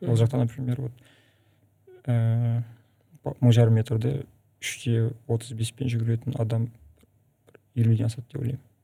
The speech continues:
Speaker 2: Мгм.
Speaker 1: Өйткені қараған кезде, то есть, даже колледждерде, вот, универлерде бірінен соң бірі келіп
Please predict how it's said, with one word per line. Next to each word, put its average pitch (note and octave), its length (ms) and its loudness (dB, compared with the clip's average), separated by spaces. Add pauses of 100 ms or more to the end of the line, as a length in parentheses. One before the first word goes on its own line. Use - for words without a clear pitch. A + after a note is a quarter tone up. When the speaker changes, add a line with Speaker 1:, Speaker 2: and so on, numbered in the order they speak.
(240)
Speaker 2:
Мгм. G2+ 460 0 (320)
Speaker 1:
Өйткені B2 320 -4
қараған A2+ 300 0
кезде, A2+ 180 0
то - 120 -6
есть, A2+ 120 -2
даже A#2 220 -4
колледждерде, A2+ 680 0
вот, A#2 160 -4 (140)
универлерде A#2 840 0 (580)
бірінен A#2 320 4
соң A2 180 -2
бірі A2+ 160 -2
келіп A2+ 120 -4